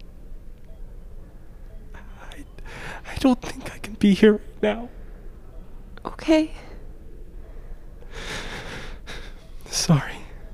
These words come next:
Speaker 1: Just call me i-, if anything happens. Just, just call me, okay?
Speaker 2: Okay, I will.
Speaker 1: Thanks for staying with her.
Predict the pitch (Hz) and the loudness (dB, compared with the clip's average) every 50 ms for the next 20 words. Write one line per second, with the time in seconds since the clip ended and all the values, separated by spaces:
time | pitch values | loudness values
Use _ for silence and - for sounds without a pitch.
0 | - - - - 180 - - - - - - - - - - - - - - - | -12 -8 -2 -2 -2 -2 -4 -10 -12 -12 -12 -12 -14 -12 -14 -14 -14 -14 -14 -14
1 | - - - - - - - - - - - - - - - - - - - - | -14 -14 -14 -14 -14 -12 -12 -12 -12 -12 -14 -12 -12 -12 -12 -12 -12 -8 -2 2
2 | 190 175 156 156 151 139 143 147 151 156 160 - - 170 175 165 - - 175 180 | 4 4 6 4 4 2 2 2 0 0 -2 -2 0 2 2 2 6 8 10 12
3 | 190 202 185 - 190 175 156 147 131 - - - - - - - - - - - | 12 12 12 10 8 6 6 4 2 0 -4 -10 -12 -12 -14 -14 -14 -14 -10 -6
4 | - 156 - - - - - - - - - - - - - - - - - - | -6 -6 -6 -6 -10 -12 -12 -12 -14 -14 -14 -14 -14 -14 -12 -14 -14 -14 -12 -10
5 | - - 175 - - - - 156 127 120 131 117 107 - 151 - - 311 - - | -6 -6 -6 -4 -4 0 2 2 2 2 0 -2 -4 -6 -8 -8 -8 -8 -8 -8
6 | - - - - - - - - - - - - - - - - - 311 - - | -10 -12 -12 -12 -12 -12 -12 -14 -14 -14 -14 -14 -14 -10 -4 0 0 0 0 0
7 | - 339 320 254 - - - - - - - - - - - 240 254 262 302 277 | 0 0 0 0 -2 -8 -12 -12 -12 -14 -14 -10 -4 2 2 4 4 6 6 6
8 | 254 240 208 - - - - - - - - - - - - - - - - - | 6 4 2 0 -8 -12 -12 -12 -12 -12 -12 -14 -12 -10 -10 -10 -10 -10 -12 -12
9 | - - - - - - - - - - - - - - - - - - - - | -10 -10 -10 -12 -12 -12 -12 -10 -10 -10 -12 -12 -12 -12 -12 -12 -12 -12 -12 -14
10 | - - - - - - - - - - - - - - - - - - - - | -14 -12 -12 -12 -12 -10 -12 -12 -12 -12 -12 -14 -14 -10 -4 -4 -4 -2 -2 -6
11 | - - - - - - - 165 147 135 135 - - - 147 139 | -4 -4 -4 -4 -2 4 6 8 8 8 8 6 4 2 0 0